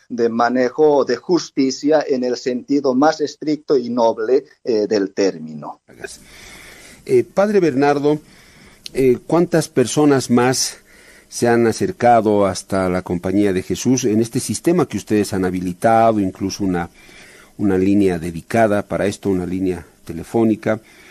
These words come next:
Speaker 2: y personal también para que atiendan las denuncias de posibles víctimas de estos, eh, abusos?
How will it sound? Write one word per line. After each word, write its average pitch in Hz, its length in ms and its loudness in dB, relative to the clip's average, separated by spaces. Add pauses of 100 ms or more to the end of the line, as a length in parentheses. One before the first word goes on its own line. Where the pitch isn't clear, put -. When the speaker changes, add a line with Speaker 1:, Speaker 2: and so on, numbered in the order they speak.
(260)
Speaker 2:
y 104 80 -8
personal 120 560 2
también 147 320 4
para 101 200 -2
que 95 120 -4
atiendan 110 420 0
las 90 140 -6
denuncias 107 680 0 (520)
de 104 120 -4
posibles 120 560 0
víctimas 107 520 0
de 101 100 -2
estos, 98 440 -4
eh, 85 200 -4
abusos? 120 640 -2